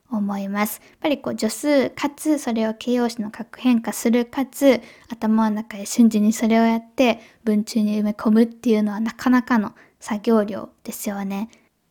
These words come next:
ただ、これがですね、今回説明しているgeimpft seinを使うとすごく簡単なんですよ。二回、三回って言いたい時が、こう、zweimal、dreimalとかになるっていうのは知っている方が多いかなと思うんですけど、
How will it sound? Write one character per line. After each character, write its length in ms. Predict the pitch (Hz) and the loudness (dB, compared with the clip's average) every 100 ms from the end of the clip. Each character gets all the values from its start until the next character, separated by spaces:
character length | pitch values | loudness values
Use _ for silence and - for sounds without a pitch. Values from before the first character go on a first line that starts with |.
| _ | _
た 140 | - 294 | -6 -2
だ、 180 | 359 320 | -2 -2
こ 160 | - | 0
れ 80 | 269 | 2
が 120 | 269 | 2
で 100 | 233 | 0
す 100 | - | -2
ね、 160 | 208 226 | -6 -4
今 220 | - 247 | 0 2
回 300 | 254 233 214 | 0 -4 -6
説 400 | - 208 214 - | -8 -10 -10 -6
明 260 | 208 208 220 | -4 -2 -4
し 100 | - | -6
て 140 | - | -2
い 160 | 220 220 | 0 2
る 220 | 254 240 | 4 2
geimpft 880 | 226 208 - 220 233 247 - - - | -2 -4 0 2 2 2 -4 -14 -10
sein 500 | - 208 208 196 - | -8 -4 -4 -6 -6
を 40 | |
使 400 | 214 - - 262 | -8 -10 -6 -2
う 100 | 262 | -2
と 180 | 262 277 | -2 -4
す 140 | 254 254 | -4 -2
ご 140 | 269 | -2
く 60 | 269 | -4
簡 200 | 226 220 | -6 -6
単 220 | 202 196 | -6 -10
な 80 | 190 | -10
ん 60 | |
で 100 | 196 | -12
す 160 | 208 - | -12 -10
よ。 160 | 196 - _ _ | -12 -12 _ _
二 140 | - 247 | 0 0
回、 320 | - 285 277 | 0 -2 -2
三 300 | 277 233 226 | 0 0 0
回 180 | 226 220 | -2 -4
っ 40 | |
て 60 | 220 - | -6 -14
言 120 | 202 | -16
い 20 | |
た 120 | - | -14
い 60 | - | -20
時 260 | - - 208 | -20 -18 -14
が、 140 | 196 | -14
こ 320 | - 208 202 | -12 -10 -10
う、 100 | - - | -12 -12
zweimal、 920 | - 208 214 220 233 220 202 202 214 | -6 -2 0 2 2 2 0 -6 -8
dreimal 760 | 202 202 208 214 214 196 185 - | -8 -4 -2 0 2 0 -4 -10
と 100 | - | -18
か 100 | - | -16
に 80 | 226 | -12
な 80 | 208 | -8
る 80 | 202 | -8
っ 60 | |
て 180 | 208 - | -10 -14
い 60 | 233 | -12
う 20 | |
の 80 | 226 | -10
は 140 | 226 - _ _ | -12 -14 _ _
知 80 | - | -20
っ 40 | |
て 140 | - | -10
い 60 | 208 | -8
る 80 | 214 | -8
方 280 | 208 - 208 | -10 -12 -12
が 140 | 208 | -6
多 120 | 208 | -4
い 60 | 208 | -4
か 180 | - 202 | -8 -10
な 160 | 202 | -10
と 100 | - | -12
思 300 | - 214 220 | -4 0 2
う 60 | 220 | 2
ん 40 | |
で 140 | 220 220 | 0 -4
す 140 | - | -6
け 140 | - 226 | -4 0
ど、 220 | 233 | 0